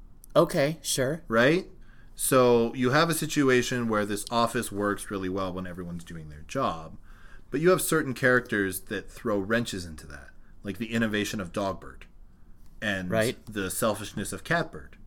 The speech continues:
Speaker 1: Right. Okay.
Speaker 2: Right? So you have stuff that's throwing it off to the side all the time, right? And really, those are human nature. People want to change something that they don't like.
Speaker 1: Yeah,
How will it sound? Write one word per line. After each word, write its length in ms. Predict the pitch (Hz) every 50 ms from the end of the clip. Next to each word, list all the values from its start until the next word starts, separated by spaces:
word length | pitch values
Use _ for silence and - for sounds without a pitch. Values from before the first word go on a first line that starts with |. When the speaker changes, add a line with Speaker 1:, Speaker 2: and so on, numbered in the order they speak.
| - -
Speaker 1:
Right. 360 | - 120 110 - - - - - - -
Okay. 160 | - 123 110
Speaker 2:
Right? 300 | 104 107 120 151 180 - - - - - - - - -
So 120 | - - 135
you 120 | 131 131
have 280 | 120 - 156 160 160 156
stuff 300 | - - - 139 131 123
that's 320 | - 120 117 - - - - - - - - -
throwing 540 | - - 117 113 113 120 123 123 120 120 117
it 260 | 113 110 107 101 - - - - -
off 280 | 104 107 104 104 - -
to 100 | - 110
the 120 | 98 92
side 480 | 87 - - 117 117 120 120 120 117 110
all 120 | 95 90
the 120 | 82 85 82
time, 480 | - - 87 85 78 78 80 85 87 - - - - - - - - - -
right? 300 | - 104 95 98 113 120 -
And 180 | 135 135 139 139
really, 260 | 165 196 185 175 151
those 300 | 143 127 135 151 160 156
are 120 | 160 147
human 460 | 131 - - - 135 131 127 117 113 104
nature. 500 | 104 110 107 107 - - - - - - - -
People 340 | - - 131 131 - 151 131
want 340 | 113 104 101 101 104 110 107
to 300 | - - 113 101 95 95 92
change 400 | - - - 107 101 101 98 92
something 440 | - - 101 98 - 101 98 95 90
that 120 | 90 87
they 100 | 92 95 90
don't 260 | 90 90 90 92 87 - -
like. 420 | - 95 95 90 85 - - - - -
Speaker 1:
Yeah, 240 | - 180 180 151 117